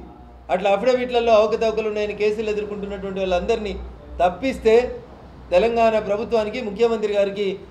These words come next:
అది శోభనిస్తుందని చెప్పి ఈ సందర్భంగా వారికి ఒక సూచన చేస్తూ, ఈ రెండు అంశాల మీద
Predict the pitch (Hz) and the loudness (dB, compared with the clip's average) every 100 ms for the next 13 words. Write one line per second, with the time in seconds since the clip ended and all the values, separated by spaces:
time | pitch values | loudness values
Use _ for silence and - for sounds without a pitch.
0 | - 151 190 190 190 233 247 233 190 208 | -10 -6 -4 -4 0 2 2 0 -2 -4
1 | 202 190 196 190 185 180 190 202 196 180 | -2 -4 -6 -6 -4 -4 -4 -2 -2 -2
2 | - - - 170 180 185 196 190 226 240 | -4 -16 -8 -2 0 -2 -6 -6 -2 0
3 | 220 196 190 226 240 - - - - - | 0 -2 -4 -6 -8 -10 -20 -20 -20 -20
4 | - 185 196 208 247 240 214 233 254 233 | -6 -2 0 0 2 2 2 2 4 4
5 | 220 | 2